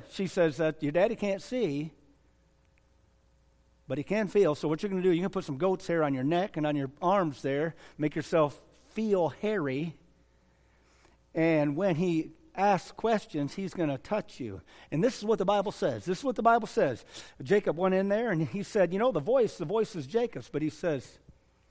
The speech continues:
"You feel like Esau."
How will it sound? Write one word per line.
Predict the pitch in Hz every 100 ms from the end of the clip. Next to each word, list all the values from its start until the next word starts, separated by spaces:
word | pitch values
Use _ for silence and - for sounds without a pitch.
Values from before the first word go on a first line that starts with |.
| _ _ _ _ _ _ _ _ _ _ _ _ - _ _ _ _ _ _ _ _ _ _ _ -
"You |
feel | 120 143 143
like | 147 143
Esau." | 110 -